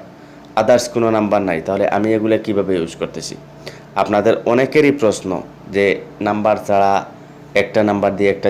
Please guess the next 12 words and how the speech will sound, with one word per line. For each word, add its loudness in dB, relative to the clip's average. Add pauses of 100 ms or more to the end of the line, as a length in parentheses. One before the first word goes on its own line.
Gmail 0
অ্যাকাউন্ট 0 (100)
তৈরি -2
করা 2 (100)
যায়, 2 (120)
একাধিক -2
Gmail -2
অ্যাকাউন্ট -2
তৈরি -2
করা 0 (120)
যায় 2
না, 0